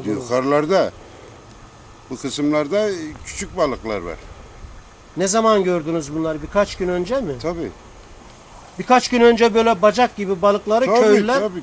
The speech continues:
Speaker 2: Köylüler topluyor. Ama bayat olabilir. Şimdi... Balıktan zehirlenip öle-, ölebilirler de. Üstelik
Speaker 1: Evet.
Speaker 2: orada bir, e, lağım gördüm ben.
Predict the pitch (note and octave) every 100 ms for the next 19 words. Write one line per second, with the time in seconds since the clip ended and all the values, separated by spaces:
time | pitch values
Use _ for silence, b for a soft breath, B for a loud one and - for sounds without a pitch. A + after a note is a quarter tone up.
0 | - F3+ G#3 A#3 A3 A3+ A#3+ A#3 B3+ C#3+
1 | - - - - - - - - - -
2 | - C#3 G3+ F#3+ G#2+ - - - - -
3 | - - - - - A#2 D#3+ G#3+ - D#3
4 | E3+ F3 F3+ E3+ A2+ - - - - -
5 | - - - - - - - - A#2+ A#2
6 | G#2 - - G#2+ C3+ D#3 - F#3 F3 D#3+
7 | F#3 F#3 G3+ G3+ F3+ F3 G3 - D3 E3+
8 | E3+ F3 F#3+ A3 F#3 A2+ F#2 - - -
9 | - - - - - - - - - -
10 | - A#2 - E3+ F#3 F3 G3 G#3 G#3+ A3
11 | A3 A3 G#3+ G3 F#3 D#3+ D3 D#3+ G3+ A#3+
12 | A3+ F#3 C#3 C3 C3 C3+ C3+ C#3